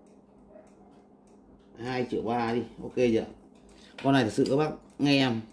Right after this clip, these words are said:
nếu bác nào mà vẫn đeo vừa nên lấy bác nhá. Không có cơ hội nhiều đâu các bác ạ. Con này thật sự hiếm lắm nhá, nhà không có lâu lâu cả, cả năm may ra mới kiếm được con thôi, không phải dễ kiếm đâu ạ.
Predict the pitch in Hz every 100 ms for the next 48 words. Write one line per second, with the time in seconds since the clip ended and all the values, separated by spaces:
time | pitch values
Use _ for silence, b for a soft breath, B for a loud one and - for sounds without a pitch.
0 | - 120 147 147 127 113 110 107 139 139
1 | 113 113 90 101 139 127 120 156 147 147
2 | - b b b b b - 190 170 180
3 | 185 165 139 139 131 131 139 156 135 -
4 | - 135 127 110 120 117 127 156 202 202
5 | 190 135 143 127 147 170 165 139 131 123
6 | 143 151 143 117 104 110 107 B B B
7 | 113 131 156 151 143 139 143 139 143 139
8 | 160 165 120 143 135 131 98 101 120 131
9 | 104 127 - 131 156 120